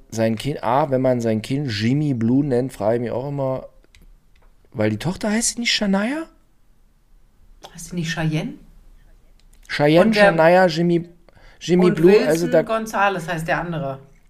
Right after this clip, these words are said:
Speaker 1: Ja, das, das geht ja fast noch, das ist ja fast ja normal, aber so Shania, Jimmy Blue, da bist du also das, das, äh, äh, entweder gesellschaftlich ganz unten oder <laughs> ganz oben und heißt Geis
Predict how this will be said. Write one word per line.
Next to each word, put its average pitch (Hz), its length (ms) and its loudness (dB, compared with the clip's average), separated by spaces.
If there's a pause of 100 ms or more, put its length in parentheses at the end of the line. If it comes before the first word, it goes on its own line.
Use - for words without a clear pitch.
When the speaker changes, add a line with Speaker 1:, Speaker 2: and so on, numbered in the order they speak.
Speaker 1:
Ja, 117 140 2
das, 143 300 -2
das 123 180 -4
geht 143 160 -4
ja 131 100 2
fast 104 300 -6
noch, 98 140 -4
das 104 100 -10
ist 113 60 -8
ja 110 60 -6
fast 117 200 -10
ja 123 60 -4
normal, 107 520 2
aber 113 320 0
so 131 260 0 (180)
Shania, 143 840 -2
Jimmy 185 400 0
Blue, 180 420 0
da 175 200 0
bist 190 280 -6
du 202 80 -4
also 175 420 -2
das, 170 140 -4 (180)
das, 156 120 -12 (340)
äh, - 80 -6
äh, 135 420 2
entweder 180 360 -2
gesellschaftlich 165 680 -4
ganz 175 280 0
unten 247 520 -2 (100)
oder 226 420 2 (500)
<laughs> - 580 -14
ganz 190 280 4
oben 185 320 2
und 160 160 -2
heißt 151 480 -4
Geis 90 480 -2